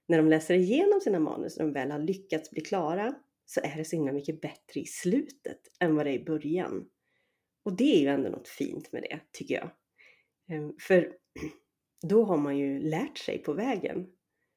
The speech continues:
Man har skrivit sig in i berättelsen. Man har blivit en skicklig hantverkare ju längre man har skrivit på sitt manus. Och det kan också vara så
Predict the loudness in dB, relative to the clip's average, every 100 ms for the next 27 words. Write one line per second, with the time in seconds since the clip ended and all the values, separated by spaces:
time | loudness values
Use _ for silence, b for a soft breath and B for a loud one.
0 | _ _ -2 0 0 -4 -2 0 2 0
1 | -2 0 4 6 4 2 -2 -4 -12 -6
2 | -2 0 0 2 2 0 0 0 0 -8
3 | -4 -4 -2 0 0 0 -4 -4 -4 -6
4 | -8 -14 _ _ _ _ -2 2 4 4
5 | 4 2 0 -2 -4 -8 -10 -6 -6 -6
6 | -12 -12 -6 -2 -2 -4 -8 -18 _ _
7 | _ B B B 2 4 6 6 6 0
8 | 0 -4 -8 -12